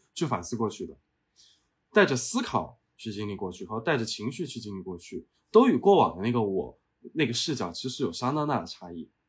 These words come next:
这里面我们有，就这里面其实我们会损失到相当的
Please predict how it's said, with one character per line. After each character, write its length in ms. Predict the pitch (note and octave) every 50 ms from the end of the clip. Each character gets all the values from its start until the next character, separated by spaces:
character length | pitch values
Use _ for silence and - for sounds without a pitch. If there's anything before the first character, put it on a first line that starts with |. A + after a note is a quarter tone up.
| _ _ _ _ _ _ _ _ _ _ _ _ _ _ _ _ _ _ -
这 160 | - A3 G#3
里 160 | F3 C3 G2+
面 280 | F#2+ G#2+ G#2+ G2+ F#2 F2+
我 60 | G#2
们 200 | G2+ G#2 A#2 B2
有， 320 | B2 G#2+ F2 E2 F2 F2+ E2+ _ _ _ _ _ _
就 100 | - D3
这 160 | D3 - A3
里 80 | F#3+ C3+
面 160 | A#2 A#2 A2+
其 100 | A2+ -
实 120 | C#3+ C3 E3+
我 60 | A2
们 100 | G2+ G2+
会 140 | G2+ C3+ C3
损 240 | B2 - G2+ E2+ E2
失 160 | - - A#2+
到 320 | A#2 C#3 A#2 - - - _ _ _ -
相 320 | - - E3+ E3+ F3+ F#3
当 280 | F3+ E3+ E3+ F3 F#3 F#3+
的 280 | D3 A#2 - - -